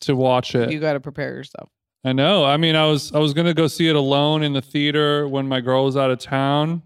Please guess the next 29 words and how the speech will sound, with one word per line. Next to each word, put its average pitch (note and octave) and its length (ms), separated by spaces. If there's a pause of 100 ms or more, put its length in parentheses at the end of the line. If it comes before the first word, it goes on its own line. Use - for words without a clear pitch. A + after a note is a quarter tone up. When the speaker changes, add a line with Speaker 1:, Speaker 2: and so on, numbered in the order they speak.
(100)
Speaker 2:
That's D#3+ 220
so C#3 340
dark. C#3+ 380 (400)
Speaker 1:
Yeah. D#3+ 640 (320)
Speaker 2:
Yeah, G3 160
'cause F#3+ 220
you, F3 80
I D3+ 80
mean, F3+ 160
I E3 60
get F3 260
it. C3 220
Like, D3 320 (440)
Speaker 1:
I'm E3 100
a D#3+ 60
dark C#3+ 260
cat. G3+ 320 (640)
Speaker 2:
But G3 100
I G3+ 60
also G#3+ 220
get A#3 200
it's A3 100
like, G3 200
that's F#3+ 240
what G3 120
Anthony F#3 360
would E3+ 120
have D3+ 120
wanted. F3+ 320